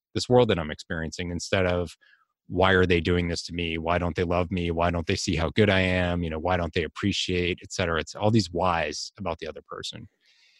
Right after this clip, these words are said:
And, um, I was maybe, like, thirty, forty percent, not even that far into the book, and my wife and I had a really bad fight. And I was like, "You know what?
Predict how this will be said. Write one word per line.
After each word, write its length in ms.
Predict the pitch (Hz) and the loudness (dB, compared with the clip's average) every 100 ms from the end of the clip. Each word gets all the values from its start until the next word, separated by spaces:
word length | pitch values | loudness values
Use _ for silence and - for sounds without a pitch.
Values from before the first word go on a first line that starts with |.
| _ _ _ - | _ _ _ 2
And, 320 | 107 95 92 | 4 4 4
um, 460 | 87 82 80 80 - _ | 2 2 0 -4 -8 _
I 100 | 165 | -4
was 160 | 139 - | -2 -2
maybe, 260 | 104 90 85 | -2 0 0
like, 200 | 78 71 - | -2 -4 -4
thirty, 220 | 101 95 87 | 0 0 0
forty 280 | - 85 | -2 -4
percent, 560 | 78 85 - 80 78 73 101 | -4 -6 -4 -2 -4 -6 -4
not 220 | 87 85 | 0 0
even 420 | 82 82 73 73 | 0 -4 -8 -8
that 180 | 82 76 | -8 -8
far 240 | - 80 76 | -6 -4 -4
into 140 | 76 | -6
the 80 | 73 | -6
book, 260 | 80 78 - - | -4 -4 -6 -10
and 140 | 92 85 | -6 -4
my 80 | |
wife 260 | 78 87 - | -2 -2 -2
and 80 | 85 | -4
I 40 | |
had 80 | 76 | -4
a 40 | |
really 400 | 76 87 92 90 | -4 -2 0 0
bad 300 | 80 80 76 | 0 0 -2
fight. 340 | - 76 73 - _ _ _ _ _ _ _ _ - | -6 -10 -8 -10 _ _ _ _ _ _ _ _ -4
And 560 | 87 82 80 78 78 - _ - | -2 0 0 -2 -6 -10 _ -8
I 60 | |
was 140 | 92 - | -8 -8
like, 120 | - | -6
"You 60 | |
know 100 | 92 | 0
what? 280 | 110 165 - | 2 2 0